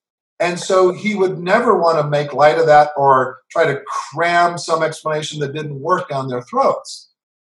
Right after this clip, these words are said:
Um, now, the Air Force obviously wanted to do that. So there was some opposition, but again, they really played it up in the show.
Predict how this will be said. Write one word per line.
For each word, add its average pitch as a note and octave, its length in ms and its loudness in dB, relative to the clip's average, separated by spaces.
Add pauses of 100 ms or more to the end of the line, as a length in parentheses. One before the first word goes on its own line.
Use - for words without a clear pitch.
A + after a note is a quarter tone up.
(160)
Um, C#3+ 640 2 (720)
now, D3+ 180 4
the D3 160 0
Air A#3+ 140 4
Force E3 400 2
obviously D3+ 320 2
wanted C#3+ 300 -2
to C#3+ 100 -18
do A#3 180 -4
that. A2+ 320 0 (300)
So E3 320 2
there D#3+ 200 4
was E3 720 4 (100)
some - 280 0
opposition, D3+ 720 0 (320)
but E3 240 2
again, F#3 280 2
they E3 160 2
really F3+ 280 2
played D#3+ 320 -2
it C#3+ 80 -2
up C3 180 2
in A#2 100 -8
the A#2 60 -8
show. A#2 320 -4